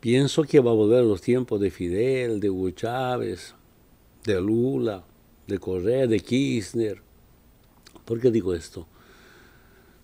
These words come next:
A ver, hace, hace dos, tres años atrás había Grupo de Lima.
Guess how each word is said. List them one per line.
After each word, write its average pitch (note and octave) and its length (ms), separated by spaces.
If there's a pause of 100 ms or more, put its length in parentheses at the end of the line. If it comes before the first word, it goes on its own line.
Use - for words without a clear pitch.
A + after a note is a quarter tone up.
(300)
A G#2+ 120
ver, C#3+ 340
hace, F2+ 1040 (1200)
hace A2+ 240
dos, B2+ 200
tres B2 240
años B2 260
atrás B2 280
había A2 220
Grupo G#2+ 340
de F#2 100
Lima. F2 320